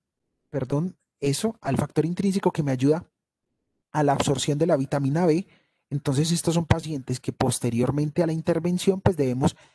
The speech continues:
mandarle su vitamina B, siempre van a estar con multivitamínicos y con oligoelementos. Por eso vemos que todos estos pacientes se toman una tabletica, dos tableticas de Centrum al día.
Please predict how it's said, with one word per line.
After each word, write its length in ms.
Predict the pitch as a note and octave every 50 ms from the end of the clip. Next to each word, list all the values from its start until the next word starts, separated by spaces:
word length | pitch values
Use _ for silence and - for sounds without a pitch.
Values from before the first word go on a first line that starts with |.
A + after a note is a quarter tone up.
| _ _ _ _ _ _ -
mandarle 600 | D#3 D#3+ C#3 C3+ C3 C3 C3 B2 A#2+ A#2+ C3+ C3
su 120 | C3+ C3+
vitamina 560 | B2+ B2 - - A#2 A#2 A#2 A#2 B2+ C3 C#3
B, 220 | D3 F3 G3+ G#3 - - - _ _ _
siempre 360 | - - - F#3 D#3 C3+ D#3+
van 140 | D#3 D#3 D3+
a 40 | D3+
estar 220 | D3 - D#3 D#3+
con 180 | - - D#3 D3
multivitamínicos 1000 | C#3+ C#3+ C3+ B2+ - C3 C3 B2 - - C3 B2+ B2+ B2+ C#3 C#3+ - D#3 C#3 C3+
y 80 | C3+ B2+
con 220 | - D3+ C3 B2+
oligoelementos. 920 | B2 A#2+ B2 A#2 C3 B2 A#2 B2 B2+ B2+ B2 A#2+ B2 - - G#3 - - _ _ _ _ _ _ _ _ _ _ _
Por 140 | - D#3 C#3+
eso 120 | B2+ D3+
vemos 240 | D#3+ D#3 D#3+ E3+ -
que 100 | - D3+
todos 240 | - - D3 C#3 -
estos 140 | - E3+ -
pacientes 420 | E3 C#3 B2+ C#3 C3+ C3 - D#3+
se 100 | D3+ C#3
toman 300 | - - C#3 C3+ C#3 D3+
una 180 | D3+ D#3 D#3+ F3
tabletica, 540 | - C#3+ C3+ B2+ B2+ - - B2+ - D3 C#3
dos 160 | C3+ - -
tableticas 520 | D#3+ C#3+ C3+ B2 - C#3 - - C#3+ C#3 C3+
de 100 | C3+ A#2+
Centrum 440 | - C3 B2+ B2 - - D3 D3
al 120 | C#3+ C#3 C#3
día. 360 | C3 D#3 D3+ C3+ B2+ A#2+